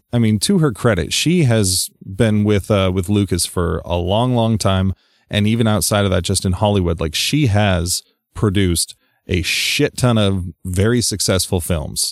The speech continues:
So she is good at what she does. But I think what she's doing with Star Wars and the vision she has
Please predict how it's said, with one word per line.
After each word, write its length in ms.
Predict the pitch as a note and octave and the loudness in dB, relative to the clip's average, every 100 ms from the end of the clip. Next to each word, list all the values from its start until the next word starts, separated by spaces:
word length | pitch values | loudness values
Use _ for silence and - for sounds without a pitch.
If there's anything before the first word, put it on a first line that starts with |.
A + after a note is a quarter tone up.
| E2 | -4
So 160 | A2 | -2
she 220 | F#2 F3+ G3 | 0 0 2
is 160 | A2+ | 0
good 240 | - A#2+ A2+ | 0 0 2
at 80 | |
what 160 | G2+ - | -2 -4
she 140 | - | -6
does. 340 | F2 G2 E2 - | -2 0 0 -4
But 140 | F#2 | -2
I 80 | F#2 | -2
think 340 | - D#3+ F3 - _ _ _ - | 0 -2 -2 -8 _ _ _ -2
what 220 | B2 G#2+ | -2 0
she's 280 | - A#2+ F2+ | 0 -2 0
doing 360 | C3 C3+ A#2+ | 2 2 2
with 100 | G#2 | 2
Star 300 | - A#2 A#2+ | 0 2 2
Wars 260 | A2 F#2+ F#2 | 4 2 0
and 100 | F#2+ | 0
the 40 | |
vision 300 | F#2 G#2+ G2+ | 2 2 0
she 340 | G2 - A#2 A2 | -2 -2 0 0
has 520 | G2+ F#2+ F2 E2 | 2 0 -2 -4